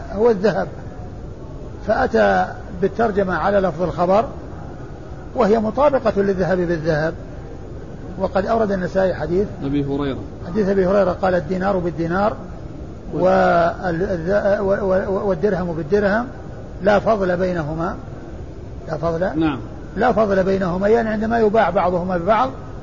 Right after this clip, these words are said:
Speaker 1: لا تفاضل بي-، بينهما، أي لا بد من التساوي، دينار بدينار ودرهم بدرهم، ولا يجوز أن يكون دينار وزيادة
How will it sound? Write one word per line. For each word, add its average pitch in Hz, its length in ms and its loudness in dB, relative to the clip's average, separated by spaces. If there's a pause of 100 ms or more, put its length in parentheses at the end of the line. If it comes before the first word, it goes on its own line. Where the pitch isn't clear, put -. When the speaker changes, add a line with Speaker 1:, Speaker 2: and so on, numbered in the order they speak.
(120)
Speaker 1:
لا 247 240 6
تفاضل 190 580 2
بي-، 190 260 0
بينهما، 190 640 -2 (380)
أي 247 140 6
لا 226 120 6
بد 254 200 0
من 214 160 2
التساوي، 180 600 0 (480)
دينار 233 360 4
بدينار 214 640 2 (540)
ودرهم 202 480 2
بدرهم، 175 480 2 (1000)
ولا 269 340 4
يجوز 208 320 2
أن 196 120 0
يكون 208 400 0
دينار 202 380 4
وزيادة 185 640 4